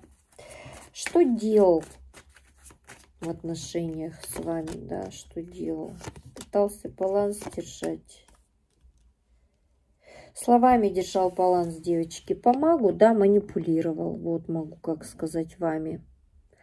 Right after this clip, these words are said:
Хотел, чтобы всегда было в его пользу.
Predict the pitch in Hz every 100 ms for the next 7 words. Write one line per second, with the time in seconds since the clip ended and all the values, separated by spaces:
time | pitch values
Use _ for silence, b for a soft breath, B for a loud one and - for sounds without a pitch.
0 | B B B B B B B B B B
1 | - 254 269 285 - 233 220 214 - 214
2 | 226 240 214 185 214 226 208 175 170 180
3 | 175 185 175 - 175 175 156 - 170 170